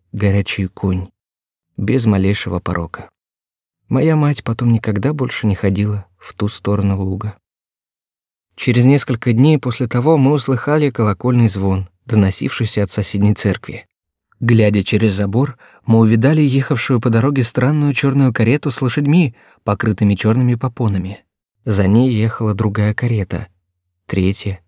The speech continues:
четвертая, и все они были черные, а колокол все звонил. Это везли молодого Гордона на кладбище.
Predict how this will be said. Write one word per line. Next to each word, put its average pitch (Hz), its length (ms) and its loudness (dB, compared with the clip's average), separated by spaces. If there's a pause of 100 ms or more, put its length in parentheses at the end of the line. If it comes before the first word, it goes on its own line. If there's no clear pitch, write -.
(400)
четвертая, 101 720 0 (720)
и 120 100 -2
все - 280 -2
они 120 160 6
были 107 300 0
черные, 117 680 -2 (560)
а 104 120 -2
колокол 110 520 -4
все 101 220 -6
звонил. 95 480 -2 (1200)
Это - 240 -2
везли 98 320 2
молодого 101 520 0
Гордона 101 560 0
на 101 160 0
кладбище. 101 800 -4